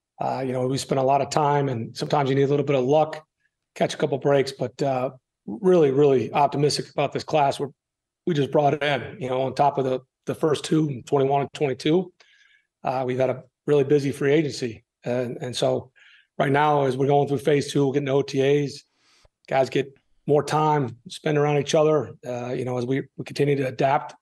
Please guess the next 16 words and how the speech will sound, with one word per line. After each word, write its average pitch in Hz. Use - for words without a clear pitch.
some -
of 131
the 117
scheme 170
stuff. 196
And 120
we're 147
excited 170
about 160
this 151
season 147
and 123
open 143
up 143
with 135
Carolina. 151